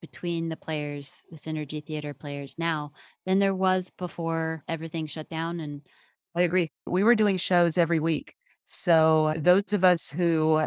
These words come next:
Speaker 2: were doing them, we were doing, I think I was in, maybe I was running four shows or five even. So we had rehearsals, we were doing shows, we were all collaborating, and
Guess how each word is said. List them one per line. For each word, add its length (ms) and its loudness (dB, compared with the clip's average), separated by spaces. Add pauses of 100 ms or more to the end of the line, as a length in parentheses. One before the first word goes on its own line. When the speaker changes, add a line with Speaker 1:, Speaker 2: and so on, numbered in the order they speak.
(140)
Speaker 2:
were 200 -2
doing 320 6
them, 500 2
we 220 0
were 120 4
doing, 540 2
I 80 4
think 160 2
I 80 6
was 200 0
in, 480 -2 (440)
maybe 420 2
I 80 4
was 180 2
running 340 2
four 360 2
shows 840 2
or 120 0
five 600 2
even. 580 -2 (160)
So 160 -2
we 80 2
had 140 2
rehearsals, 720 2
we 60 -8
were 60 -6
doing 180 -6
shows, 640 4 (320)
we 100 2
were 140 4
all 300 8
collaborating, 1200 4
and 520 -2